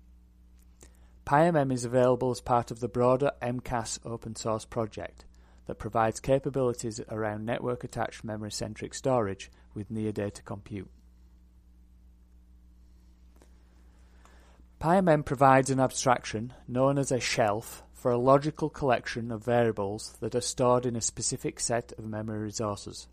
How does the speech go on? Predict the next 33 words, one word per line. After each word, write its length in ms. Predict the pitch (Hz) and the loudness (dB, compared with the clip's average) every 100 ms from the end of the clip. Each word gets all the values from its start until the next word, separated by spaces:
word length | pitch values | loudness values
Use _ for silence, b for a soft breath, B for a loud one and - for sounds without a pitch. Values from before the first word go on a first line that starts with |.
| - - - - - - - - - - b b b b - | -20 -20 -20 -20 -20 -20 -20 -20 -20 -20 b b b b -2
These 160 | 151 170 | -2 4
variables 520 | 151 139 127 135 127 | 6 6 4 0 0
that 120 | 131 | -6
reside 560 | 117 113 107 123 143 160 | -6 -4 2 4 4 4
on 140 | 151 | 2
a 60 | 156 | 0
shelf 520 | - 107 101 104 - - | 0 0 0 -6 -18 -14
are 120 | 110 | -8
readily 460 | 107 117 139 156 160 | -2 0 2 4 4
available 600 | 143 135 113 104 104 110 - | 4 2 0 0 -4 -6 -10
to 80 | 120 | -8
be 120 | 117 | -4
used 320 | 113 127 131 | -2 -2 -4
in 120 | 143 | -8
Python 500 | 131 123 104 - 98 98 b b b b b b - | -6 -6 -6 -8 -12 -12 b b b b b b -12
and 240 | 110 - - | -10 -10 -10
inside 400 | 113 110 117 110 | -10 -6 -4 -4
the 80 | - | -4
Python 360 | 113 107 110 | -4 -4 -8
program. 420 | 110 107 98 95 - _ - - _ - - - _ b b - | -6 -6 -6 -12 -16 _ -20 -20 _ -20 -20 -20 _ b b -8
There 100 | 113 | -6
is 100 | 110 | 0
no 220 | 135 151 | 4 6
need 240 | 165 156 - | 4 2 0
to 100 | 135 | 2
load 280 | 131 131 | 6 4
from 160 | - 120 | 4 -6
storage 560 | - 127 127 127 127 127 | -4 2 4 4 0 -4
and 160 | 107 | -8
convert 460 | - 110 120 117 - | -8 -4 0 0 -2
into 240 | 113 117 | -6 -8
memory 320 | 113 110 110 | -6 -6 -6
form. 380 | 101 - 98 90 | -8 -6 -6 -8